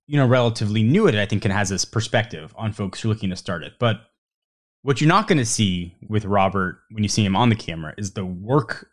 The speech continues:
that went in behind the camera. And the reason that Robert stuck around after internship was he wanted to learn anything. Anything that he could learn, you, Robert, you always took advantage of. And you can see the results of that work now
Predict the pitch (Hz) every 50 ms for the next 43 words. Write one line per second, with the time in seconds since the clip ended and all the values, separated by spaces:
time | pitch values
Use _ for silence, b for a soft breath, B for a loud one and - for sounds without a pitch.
0 | _ _ _ _ _ _ _ 131 127 127 113 95 104 107 104 101 95 92 87 87
1 | - - 98 98 95 85 - - - - 71 78 80 110 113 113 117 139 156 156
2 | 160 131 117 101 95 - _ 95 101 107 104 107 92 95 - - _ - - -
3 | 131 123 113 110 110 117 117 107 92 90 - 123 139 139 - 113 95 - 85 78
4 | - 95 87 82 85 - - _ _ _ _ _ _ _ _ _ _ _ _ _
5 | _ _ _ _ _ _ - 156 160 165 - 139 127 117 104 92 104 120 113 110
6 | - - _ _ _ _ _ _ _ _ _ _ _ _ _ _ _ _ - -
7 | 190 196 190 214 208 196 170 127 113 143 123 - 120 101 104 95 101 107 104 101
8 | 98 92 90 87 87 82 - _ _ _ _ _ _ _ _ _ _ _ _ _
9 | _ _ _ 110 110 117 139 139 127 120 113 127 127 120 113 104 117 117 123 139
10 | 135 131 120 110 101 - - - _ - 147 123 107 90 90 85 85 87 87 -
11 | - _ _ _ _ _ _ _ _ _ _ _ _ _ _ _ _ _ _ _
12 | 120 139 131 123 120 117 107 113 135 117 - 131 120 - - 175 185 165 156 120
13 | 117 107 98 90 120 120 131 113 - 117 98 90 92 90 - 98 101 98 104 90
14 | 87 - - - - _ _ 107 107 101 95 92 85 80 76 76 - - _